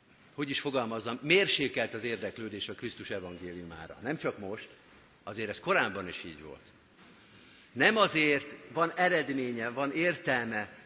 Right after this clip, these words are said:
Krisztusról beszélni, mert mindenki erre kíváncsi, mindenki ezt kéri tőlünk,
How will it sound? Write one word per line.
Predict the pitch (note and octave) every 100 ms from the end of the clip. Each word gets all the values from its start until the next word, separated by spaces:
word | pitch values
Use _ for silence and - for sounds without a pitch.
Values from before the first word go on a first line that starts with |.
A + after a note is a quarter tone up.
| -
Krisztusról | - E3 C3+ - A#2+
beszélni, | C#3+ C#3+ C#3+
mert | B2+ A#2+
mindenki | F#3 F3+ D3+ C#3 D#3
erre | C3 B2
kíváncsi, | - B2 A2+ G2 F#2+ A#2+
mindenki | B2 C#3 C#3 C3+ C#3+
ezt | C3+ -
kéri | - B2+ A#2+ A2+
tőlünk, | - G#2+ G2+ G#2+ C#3 -